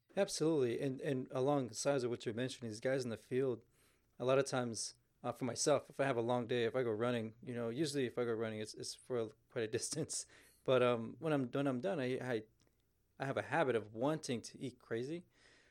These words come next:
But, um, I mean, some, something as simple as a trail mix. It's good amount of calories. It's nothing too crazy. And, and what I'm trying to say is just having a good idea of quality over quantity, 'cause a lot of the snacks that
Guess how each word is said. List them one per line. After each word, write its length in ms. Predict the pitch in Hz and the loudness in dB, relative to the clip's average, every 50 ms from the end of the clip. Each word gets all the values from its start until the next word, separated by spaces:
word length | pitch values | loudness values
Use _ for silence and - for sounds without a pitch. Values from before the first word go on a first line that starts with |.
| _ _ _ - | _ _ _ 4
But, 320 | 131 151 147 135 - - - - | 8 8 8 8 6 0 -4 -2
um, 360 | 135 127 123 120 113 107 107 - _ - - | 0 2 2 0 0 -4 -8 -12 _ -12 -8
I 40 | 147 | -6
mean, 100 | 156 139 | -6 -4
some, 200 | - - 175 - | -4 -4 -4 -2
something 280 | - 190 170 175 160 | -4 -4 -2 -2 -4
as 100 | 147 135 | -4 -4
simple 220 | - 147 139 139 123 | -4 -4 -4 -4 -4
as 80 | 113 | -4
a 60 | 98 | -6
trail 240 | - - - 120 117 | -10 -4 -4 -2 -2
mix. 400 | 107 101 - - - - - - - _ _ _ | -2 -6 -8 -10 -14 -16 -16 -18 -20 _ _ _
It's 200 | - - - - - _ - _ _ _ | -14 -14 -14 -14 -18 _ -20 _ _ _
good 180 | - 139 127 - - - _ - | 0 0 0 0 -4 -12 _ -8
amount 260 | 117 120 123 120 113 | -4 -2 -2 -2 -2
of 80 | 104 - | -4 -4
calories. 580 | - 117 113 117 113 110 113 113 110 107 - - | -2 -2 0 2 0 0 0 -2 -4 -6 -8 -10
It's 120 | - - | -10 -10
nothing 240 | - 123 - - 123 | -10 -10 -10 -10 -12
too 120 | - - 123 | -10 -10 -10
crazy. 520 | - - - 117 117 107 113 117 113 113 - - - - - _ _ _ _ - | -6 -4 -4 -4 -2 -4 -6 -8 -8 -10 -12 -20 -20 -20 -20 _ _ _ _ -6
And, 200 | - 131 127 131 | -4 -2 -2 -2
and 80 | 135 135 | 0 0
what 100 | 139 127 | 2 0
I'm 100 | 123 123 | 0 -2
trying 180 | - 123 107 | -4 -4 -4
to 60 | 107 | -4
say 140 | - - 113 110 | -4 -2 -2 -2
is 80 | 107 107 | -2 -4
just 140 | 123 123 | -4 -2
having 240 | 151 139 123 113 117 | 0 0 0 0 -2
a 80 | 110 101 | -6 -4
good 160 | 110 117 110 - _ _ _ _ _ _ - | -4 -6 -6 -8 _ _ _ _ _ _ -6
idea 360 | 123 120 113 117 117 113 110 | -6 -6 -4 -4 -4 -4 -4
of 120 | 107 - - | -4 -6 -12
quality 600 | - - 117 117 117 113 113 107 107 107 123 - _ _ _ _ _ _ _ | -4 -2 0 2 2 0 0 -2 -4 -8 -10 -14 _ _ _ _ _ _ _
over 160 | 131 117 113 107 | -4 -2 -2 -4
quantity, 560 | - - - 113 107 - 127 - - 117 110 | -8 -8 -10 -10 -8 -10 -14 -12 -10 -10 -10
'cause 180 | - - 110 117 | -10 -10 -10 -4
a 60 | 113 | 0
lot 160 | 120 123 127 | 2 4 4
of 100 | 127 123 | 2 2
the 60 | 123 | -2
snacks 400 | - - - 127 120 113 110 - | -6 -4 -4 -2 -2 -2 -4 -2
that 220 | - 113 110 - | -2 -2 -2 -2